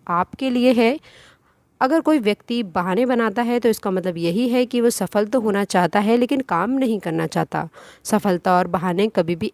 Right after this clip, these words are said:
एक साथ नहीं रह सकते, इसलिए कभी भी ज़िंदगी में कुछ करना हो, आगे बढ़ना हो तो कर डालिए। ज़्यादा आपको विचारने में समय बर्बाद नहीं करना है।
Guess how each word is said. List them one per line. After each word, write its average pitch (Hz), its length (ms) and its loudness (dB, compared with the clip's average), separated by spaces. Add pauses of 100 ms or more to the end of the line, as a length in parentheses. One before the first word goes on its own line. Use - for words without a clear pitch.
एक 180 160 -4
साथ 196 280 2
नहीं 196 260 4
रह 269 140 4
सकते, 269 340 -2
इसलिए 262 380 -2
कभी 208 220 -4
भी 226 140 -4
ज़िंदगी 202 420 -2
में 208 120 0
कुछ - 180 -4
करना 180 320 0
हो, 240 360 6
आगे 202 280 2
बढ़ना 262 280 -2
हो 247 260 2 (500)
तो 311 80 2
कर 311 200 6
डालिए। 165 460 0 (140)
ज़्यादा 185 340 0
आपको 180 180 -6
विचारने 175 500 -6
में 262 140 -4
समय 220 300 0
बर्बाद 185 400 2
नहीं 277 240 4
करना 185 260 2
है। 170 240 -2